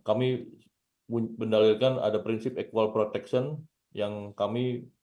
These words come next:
harus diperlakukan sama dengan profesi di-, dibandingkan advokat, dokter, dan dokter gigi yang tidak punya masa jabatan,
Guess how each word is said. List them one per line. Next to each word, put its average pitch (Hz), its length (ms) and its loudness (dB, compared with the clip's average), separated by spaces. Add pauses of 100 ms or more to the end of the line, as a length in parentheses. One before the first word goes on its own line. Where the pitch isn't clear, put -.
(160)
harus 104 160 0
diperlakukan 104 480 -2
sama 110 320 0
dengan 101 240 -4
profesi 95 480 -2
di-, 104 160 -8
dibandingkan 95 560 -6
advokat, 95 480 -2
dokter, 98 240 -6
dan 92 160 -6
dokter - 240 -12
gigi 95 240 -10
yang 87 160 -6
tidak 92 480 -6
punya 98 320 -6 (560)
masa 95 240 -4
jabatan, 92 640 -2